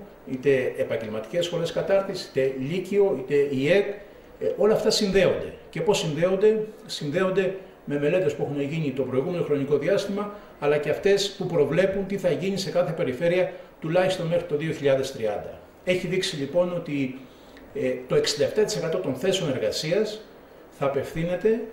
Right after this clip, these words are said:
στα επίπεδα τρία, τέσσερα και πέντε. Και μιλάμε για τις νέες δεξιότητες που χρειάζεται η νέα εποχή,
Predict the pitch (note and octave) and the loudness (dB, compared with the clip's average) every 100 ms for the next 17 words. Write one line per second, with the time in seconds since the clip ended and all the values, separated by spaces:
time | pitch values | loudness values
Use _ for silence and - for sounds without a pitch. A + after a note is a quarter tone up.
0 | - - - - - C3+ - F#3+ G3+ G3 | -16 -20 -14 -8 0 0 2 0 2 2
1 | G#3+ G#3+ - - - - G3+ G3+ G#3+ G#3 | 0 -2 -8 -16 -12 -2 4 4 4 0
2 | G#3+ G3+ F#3 G3+ F3+ - - - - - | 0 0 0 2 0 0 -8 -12 -20 -20
3 | - - C#3 B2+ D3 D#3+ D3 B2+ - - | -20 -6 -2 0 0 0 0 -2 -6 -16
4 | - - B2+ C#3+ - D#3 F3 D3+ C3 - | -20 -2 2 2 2 2 2 2 0 -2
5 | B2+ A#2+ - - C3+ C3 A#2+ A2+ A#2+ A#2 | -4 -4 -8 -4 0 2 0 -4 -4 -4
6 | G#2+ - | -6 -8